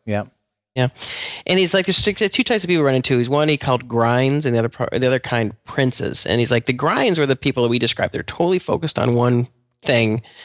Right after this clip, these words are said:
Speaker 2: they're working on. The other ones are really pushing the world forward 'cause that's all they're pushing, but they're not really that interesting to talk to because they're just so single-minded." Um, and then there's the other people we call, like, the princes. And the princes are people who tend to be, have, have become in positions of power, wealth,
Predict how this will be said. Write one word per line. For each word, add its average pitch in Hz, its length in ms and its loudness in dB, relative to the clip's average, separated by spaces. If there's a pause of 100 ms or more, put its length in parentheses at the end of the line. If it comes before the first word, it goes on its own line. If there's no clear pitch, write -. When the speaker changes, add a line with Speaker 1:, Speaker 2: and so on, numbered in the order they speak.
Speaker 2:
they're 131 80 0
working 123 160 2
on. 117 80 2
The 160 60 4
other 185 80 2
ones 143 160 2
are - 20 0
really 123 140 2
pushing 120 320 -2
the 110 40 2
world 110 240 2
forward 120 300 0
'cause 117 80 -12
that's 113 160 -4
all 110 80 2
they're 110 100 0
pushing, 117 320 -2
but 131 60 -8
they're 147 80 0
not 180 160 0
really 131 160 2
that 117 160 2
interesting 113 280 0
to 110 100 2
talk 110 300 0
to 123 340 2
because 113 180 -4
they're 113 80 0
just - 380 -2
so - 180 -2
single-minded." 117 640 0 (840)
Um, 131 480 4
and 160 160 2
then 185 80 2
there's 165 100 2
the 170 80 2
other 208 80 2
people 143 200 0
we 135 60 2
call, 139 120 0
like, 131 100 2
the - 80 -8
princes. 127 540 -2
And 123 80 0
the 127 60 -2
princes 165 420 -2
are 127 60 2
people 135 320 -2
who 123 120 0
tend 131 280 0
to 131 60 -2
be, 120 460 2 (320)
have, 139 380 -4
have 151 340 -4 (160)
become 160 600 0
in 139 140 0
positions 143 420 0
of 127 100 -4
power, 123 320 2
wealth, 117 380 0